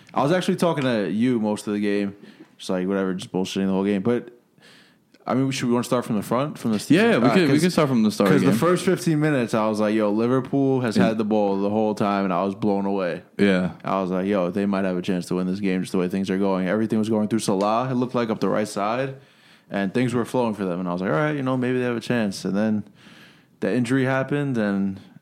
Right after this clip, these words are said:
Speaker 1: it just, like, halftime came around. And I remember I was watching my fr-, with Ralph, and, uh,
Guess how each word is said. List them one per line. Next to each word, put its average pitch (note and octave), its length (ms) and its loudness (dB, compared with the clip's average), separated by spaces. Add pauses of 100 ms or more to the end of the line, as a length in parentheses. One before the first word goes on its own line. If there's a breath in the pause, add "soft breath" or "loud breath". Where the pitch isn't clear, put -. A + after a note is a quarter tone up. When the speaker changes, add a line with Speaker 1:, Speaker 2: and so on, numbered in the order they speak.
(380)
Speaker 1:
it G2+ 140 -2
just, G#2 200 -4
like, F#2+ 440 -2
halftime C#3 500 -2
came C#3+ 180 0
around. A#2 260 0
And B2 100 0
I G#2 80 0
remember G#2+ 240 0
I F#2+ 40 2
was F#2+ 80 -2
watching G2+ 280 -2
my F#2+ 100 -2
fr-, - 160 -6
with G2+ 220 -4
Ralph, A2 420 -2 (600 soft breath)
and, G2+ 260 -2
uh, G2 380 -2